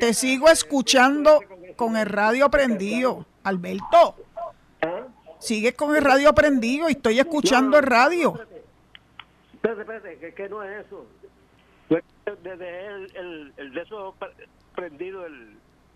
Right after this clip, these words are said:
Speaker 2: el, ¿cómo se llama? El, el, el, el, el
Speaker 1: El,
Speaker 2: que se oye duro.
Speaker 1: el de eso.
Speaker 2: Bueno.
Speaker 1: <laughs> Si somos boricuas. ¿Ya lo bajaste?
Speaker 2: Sí, ya, sí, es que dejé,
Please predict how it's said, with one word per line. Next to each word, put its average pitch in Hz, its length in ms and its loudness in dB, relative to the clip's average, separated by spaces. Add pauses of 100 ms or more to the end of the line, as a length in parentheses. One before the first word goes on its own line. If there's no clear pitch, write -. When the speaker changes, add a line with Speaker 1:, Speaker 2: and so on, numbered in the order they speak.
(640)
Speaker 2:
el, 151 240 -18
¿cómo 165 220 -12
se 190 100 -16
llama? 196 180 -14
El, 160 260 -18
el, 147 140 -14 (160)
el, 139 100 -16
el, 127 400 -20
el 143 160 -18 (720)
Speaker 1:
El, 247 200 2
Speaker 2:
que 247 60 -2
se 165 60 -6
oye 170 180 -10
duro. 175 380 -10 (120)
Speaker 1:
el 240 260 0
de 240 160 6
eso. 226 300 4
Speaker 2:
Bueno. 214 120 -12 (800)
Speaker 1:
<laughs> - 160 -4 (240)
Si 269 180 2
somos 285 320 4
boricuas. 254 800 6 (320)
¿Ya 262 180 6
lo 320 140 10
bajaste? 320 640 6 (1400)
Speaker 2:
Sí, 208 180 2
ya, 202 400 -8 (200)
sí, 220 80 -6
es 233 220 -8
que 214 140 -8
dejé, 202 280 -12